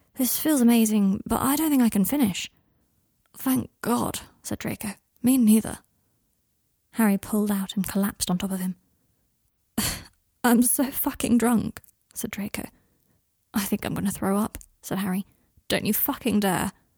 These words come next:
They caught each other's eye and burst into peals of helpless laughter. Draco actually cried with mirth.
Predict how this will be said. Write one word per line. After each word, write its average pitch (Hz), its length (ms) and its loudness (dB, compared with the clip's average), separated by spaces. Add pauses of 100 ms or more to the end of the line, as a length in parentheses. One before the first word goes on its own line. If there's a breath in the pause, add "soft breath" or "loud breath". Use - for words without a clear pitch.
(1200)
They 190 80 -8
caught 208 240 -2
each 214 140 -4
other's - 180 -2
eye 190 360 0 (120)
and 202 160 6
burst 208 320 2
into 208 160 0
peals 190 420 2
of 190 100 0
helpless 214 440 -4
laughter. 196 380 -2 (800)
Draco 240 280 2
actually - 340 -2
cried 208 460 0
with 190 140 0
mirth. 185 380 -2